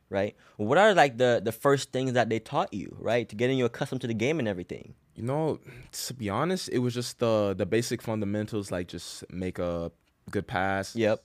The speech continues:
Speaker 2: set yourself up with a good touch, simple
Speaker 1: Mm-hmm.
Speaker 2: stuff like that.
Speaker 1: Mm-hmm.
Speaker 2: And, you know, my dad really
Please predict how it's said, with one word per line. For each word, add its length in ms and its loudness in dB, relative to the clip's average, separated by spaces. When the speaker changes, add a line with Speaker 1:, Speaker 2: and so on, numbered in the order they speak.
Speaker 2:
set 260 -4
yourself 300 -4
up 140 -2
with 120 -4
a 60 -6
good 180 -6
touch, 320 -6
simple 280 -6
Speaker 1:
Mm-hmm. 100 -4
Speaker 2:
stuff 140 -4
like 160 -6
that. 300 -2
Speaker 1:
Mm-hmm. 160 -4
Speaker 2:
And, 200 -4
you 80 -4
know, 100 0
my 140 2
dad 440 4
really 520 0